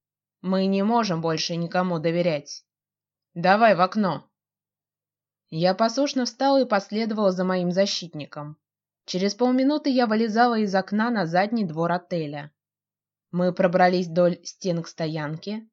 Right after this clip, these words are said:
а дальше Фред сказал сидеть мне притаившись, а сам пошел к одной из ближайших машин.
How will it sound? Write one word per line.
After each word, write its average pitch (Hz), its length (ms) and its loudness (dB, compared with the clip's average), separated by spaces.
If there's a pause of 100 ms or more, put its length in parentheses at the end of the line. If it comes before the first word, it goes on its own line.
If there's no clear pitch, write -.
(220)
а 196 160 0
дальше 247 400 2
Фред 262 320 0
сказал 247 400 0
сидеть 214 460 -4
мне 220 160 0
притаившись, 214 1000 -4 (380)
а 175 160 0
сам 180 320 -2
пошел 247 400 0
к 240 60 -6
одной 180 340 0
из 220 100 -4
ближайших 190 600 0
машин. 170 580 -4